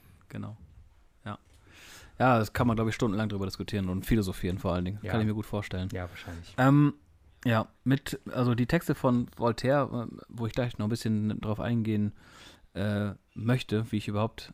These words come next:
Speaker 1: äh, das Thema Voltaire überhaupt für mich in Frage gekommen ist, äh, sind extrem tiefgängig, wie ich finde, und beschreiben ja auch oftmals diesen tiefen Seelenschmerz. Man leidet oft mit und, ähm, ja, man versinkt einfach in diesen Worten. Äh, kannst du beschreiben, wie du, wie du einen Songtext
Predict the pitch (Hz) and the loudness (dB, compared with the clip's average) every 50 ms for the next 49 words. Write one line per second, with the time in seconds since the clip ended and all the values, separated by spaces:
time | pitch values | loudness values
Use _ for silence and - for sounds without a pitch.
0 | _ - - - 104 - - 110 - - 107 104 98 98 104 98 98 - - 104 | _ -6 -6 -6 -4 -6 -8 -8 -4 -2 0 0 0 0 -2 -4 -6 -6 -4 -4
1 | 101 98 95 98 101 101 98 - - 101 101 - - 95 - - 117 131 110 95 | -4 -2 -2 -2 -4 -4 -6 -4 -4 -4 -4 -4 -4 -6 -4 0 0 2 2 2
2 | 92 92 92 - - 87 87 95 104 - - - - - - - - - - 120 | 0 -2 -2 -2 -2 -2 -2 -2 -2 -4 -8 -14 -14 -14 -14 -14 -8 0 4 6
3 | 123 123 120 110 113 123 143 147 - - - - - _ - - - 131 - - | 8 8 8 6 6 4 4 4 2 -2 -14 -18 -20 _ -6 -2 -2 -2 0 0
4 | - 139 127 - - 156 165 - - 175 185 185 190 175 - 165 170 - - - | 2 2 2 4 4 2 2 2 2 2 4 4 2 2 0 -2 -2 -2 -2 -4
5 | 180 175 170 151 127 127 123 - - 127 127 131 123 117 - 110 123 - 113 107 | -2 0 0 0 0 -2 -2 2 4 4 4 4 4 2 2 0 -2 0 0 -2
6 | 110 - - - 117 120 117 110 110 - 131 120 - 117 104 104 107 110 107 101 | -2 -2 -4 -4 0 2 2 0 0 0 -4 -2 0 0 0 2 2 2 2 0
7 | - - - 92 92 92 90 95 - - - - 95 104 104 107 117 113 113 113 | 0 -2 -2 0 0 0 0 -2 -4 -8 -8 -4 -2 0 2 2 2 2 0 0
8 | - 113 110 - - - - - _ _ _ - 101 107 123 131 - - - - | 0 0 -2 -2 -6 -18 -20 -20 _ _ _ -4 0 2 2 2 2 -2 -14 -16
9 | - - - - - - - - - 107 107 107 104 - - - - - 98 104 | -18 -18 -18 -20 -20 -20 -10 -4 0 2 2 2 0 -2 -10 -12 -8 -4 -2 0
10 | 104 104 104 101 101 110 107 - - - - - - - - 120 135 131 120 104 | 2 2 2 2 0 -2 -4 -8 -14 -20 -18 -18 -14 -6 0 2 4 4 4 4
11 | - 117 104 101 127 131 131 - 101 104 - 110 101 104 104 101 95 101 98 101 | 2 0 0 2 2 2 2 2 0 -2 -2 -2 -2 -2 -2 -2 -2 -4 -4 -2
12 | 101 85 87 - 92 82 76 98 95 95 - - - - 147 160 - 151 135 123 | -2 -2 -2 -4 -4 -6 -4 -4 -6 -6 -8 -10 -6 -2 -2 0 0 0 -2 -2
13 | - - 101 143 143 127 123 131 127 123 123 - - - - - - - - - | -2 0 0 0 2 2 2 4 4 4 2 0 -6 -20 -20 -20 -20 -20 -20 -12
14 | - - 110 123 113 107 110 - - 143 170 156 - - 131 110 - - - | -6 -4 0 0 0 0 0 0 0 0 0 0 -2 -4 -4 -4 -4 -6 -12